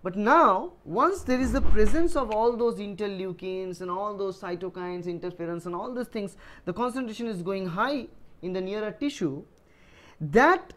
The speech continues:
influence these endothelial cells to produce selectins, which is another cell surface receptor molecule.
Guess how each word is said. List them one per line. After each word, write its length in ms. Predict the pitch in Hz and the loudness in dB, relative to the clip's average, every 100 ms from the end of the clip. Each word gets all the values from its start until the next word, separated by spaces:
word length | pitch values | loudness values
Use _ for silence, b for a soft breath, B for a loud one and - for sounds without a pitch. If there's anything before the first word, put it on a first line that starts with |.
| _ _ _ _ _ _ _ 240 | _ _ _ _ _ _ _ -4
influence 580 | 269 262 349 381 359 | -4 0 2 2 0
these 160 | 320 302 | 0 0
endothelial 720 | 254 233 240 240 220 214 196 | 0 -2 -4 -4 -4 -4 -4
cells 560 | - 294 185 170 - - b b b b b - - | 0 4 4 2 -4 -20 b b b b b -18 -14
to 80 | 185 | -14
produce 920 | - 202 165 220 202 185 - - - _ _ _ _ | -6 -4 -2 -2 0 -2 -4 -14 -20 _ _ _ _
selectins, 1000 | - - - 311 302 - 147 120 - - - - - _ _ _ | -20 -8 0 2 2 -2 -12 -12 -18 -20 -20 -20 -20 _ _ _
which 180 | 156 147 | -12 -10
is 120 | 240 | -6
another 360 | 165 160 220 285 | -4 -4 -4 -6
cell 380 | 285 190 202 233 | -8 -8 -8 -8
surface 560 | - 143 - 233 - 147 | -12 -14 -12 -16 -16 -18
receptor 420 | 127 151 - 220 | -16 -16 -14 -14
molecule. 680 | 190 135 135 143 156 131 | -10 -10 -10 -8 -6 -6